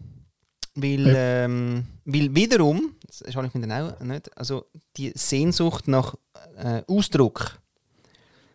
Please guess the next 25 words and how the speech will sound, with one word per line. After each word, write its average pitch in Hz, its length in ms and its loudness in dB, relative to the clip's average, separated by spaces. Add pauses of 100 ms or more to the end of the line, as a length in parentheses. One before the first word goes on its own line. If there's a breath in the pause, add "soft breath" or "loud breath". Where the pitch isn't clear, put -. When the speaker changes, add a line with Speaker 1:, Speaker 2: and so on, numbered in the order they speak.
(120)
Speaker 1:
also 123 100 -4
im 123 80 0
Sinne 127 220 0
von, - 180 -6
ah, 139 180 0
was 123 140 2
könnte 135 160 2
ich 131 40 0
noch 131 80 0
Geiles 127 220 -2
machen, 127 180 -2
was 120 100 -4
könnte 135 140 0
ich - 20 -2
noch 131 80 -2
Geiles 131 220 2
machen, 117 220 -2
der 123 140 -4
Tatendrang, 156 720 6
den 156 140 0
ich 147 120 -6
ja 147 80 0
in 147 160 0
mir 175 220 0
trage, 117 540 0